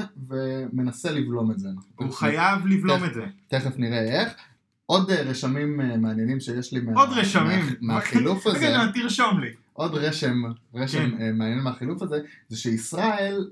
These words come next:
Speaker 1: לפחות מה שהוא טוען, זה שהוא מחפש שאסי ורגב ייקחו ממנו את עול האסטרטגיות, והוא רק יבוא להתפרע במשימות וירכב איתם עד הסוף.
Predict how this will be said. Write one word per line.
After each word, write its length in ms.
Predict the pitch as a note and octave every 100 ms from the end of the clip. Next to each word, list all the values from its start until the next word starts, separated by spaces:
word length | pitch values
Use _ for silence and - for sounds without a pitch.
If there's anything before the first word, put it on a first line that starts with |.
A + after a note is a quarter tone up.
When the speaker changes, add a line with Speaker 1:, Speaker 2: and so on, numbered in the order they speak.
| -
Speaker 1:
לפחות 420 | A#2 - F#3 F#3+
מה 140 | D3
שהוא 260 | D3+ D3+ -
טוען, 460 | A2+ F3+ F#3+ F#3 G3 - _ -
זה 160 | A2+
שהוא 320 | A2+ B2 E3 G3+
מחפש 680 | G#3+ C#3 - A#2 B2 D3+ -
שאסי 560 | - A2+ D3+ F3 - D#3+
ורגב 480 | A#2+ A#2 A#2+ C#3+ F#3+ F#3 B2
ייקחו 400 | A#2 - - G#3+
ממנו 360 | G3 C#3 A#2
את 100 | A2+
עול 240 | C3 D#3 E3+
האסטרטגיות, 1000 | B2+ - A2 F#2+ A2 G#2 A2 D#3 G#3+ - - _
והוא 320 | A#2+ G3+ B3 A3+
רק 160 | A3+
יבוא 280 | F#3+ F3 G3
להתפרע 520 | F3 - C#3 C3+ D#3+
במשימות 760 | C#3+ B2 A2+ B2+ B2+ B3 C4+ - D3
וירכב 400 | D#3+ D3 F#3 F3+
איתם 240 | F3 D#3+ D3
עד 120 | C3
הסוף. 340 | A#2+ - F#2